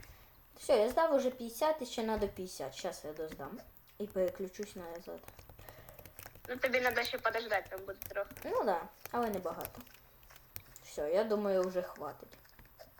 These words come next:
Speaker 1: Полетіли. Гайден гайд. О, я там ще повиконував якісь квести.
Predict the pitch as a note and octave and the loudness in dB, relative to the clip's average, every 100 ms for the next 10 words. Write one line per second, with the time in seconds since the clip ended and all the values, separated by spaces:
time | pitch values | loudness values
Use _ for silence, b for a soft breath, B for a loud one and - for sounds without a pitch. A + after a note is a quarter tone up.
0 | - - - - - - - - - - | -20 -20 -20 -20 -18 -18 -20 -20 -14 -8
1 | F#3+ G3 G3 - - - - - - - | -4 -4 -6 -12 -10 -10 -10 -16 -20 -20
2 | - - - - - - - - - - | -20 -20 -20 -20 -20 -20 -20 -20 -20 -8
3 | - - - - - B B B B - | -6 -6 -14 -14 -14 B B B B -6
4 | G3 G3+ G#3+ G3+ G3 F3+ D#3+ C#3+ - - | 4 6 6 2 0 0 0 0 -6 -12
5 | - - - - - - - - - - | -18 -16 -18 -18 -20 -20 -20 -20 -20 -20
6 | - B B B B B - A#3 F#3 F#3 | -20 B B B B B 4 8 8 8
7 | A#3 D4 B3+ B3 - - A3+ G#3+ B3 B3 | 8 6 2 0 -4 -2 -2 2 4 4
8 | A3 F#3+ - G#3 - - - F3 - - | 2 0 -2 -8 -8 -10 -2 -2 -4 -14